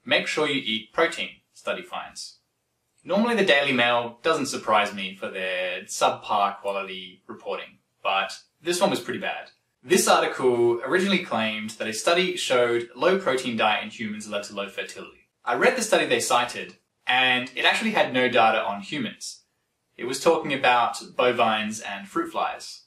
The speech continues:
Further, the Daily Mail article then made the leap to say that, therefore, not eating meat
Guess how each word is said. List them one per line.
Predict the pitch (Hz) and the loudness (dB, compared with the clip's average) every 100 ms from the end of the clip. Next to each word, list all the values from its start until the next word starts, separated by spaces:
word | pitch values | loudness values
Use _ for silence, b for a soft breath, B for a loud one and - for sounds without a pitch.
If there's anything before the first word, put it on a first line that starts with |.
| _ | _
Further, | - 180 175 180 - | 2 4 8 6 4
the | 160 | 2
Daily | 170 190 170 113 - - | 4 4 2 -2 -12 -4
Mail | 131 131 127 | 2 4 4
article | 120 151 160 104 92 - - _ | 4 2 0 -8 -10 -10 -16 _
then | 117 120 120 123 | -2 0 0 -4
made | 127 123 | -4 -2
the | 117 | 0
leap | 123 127 | 0 0
to | 120 | -6
say | - 117 110 107 | -2 2 2 0
that, | 104 107 - - - - | 0 0 0 -2 -12 -12
therefore, | 113 151 190 185 160 156 - 131 | -2 2 2 2 4 4 2 0
not | 180 170 | 0 2
eating | 147 135 | 0 0
meat | 120 117 113 | 0 -2 -6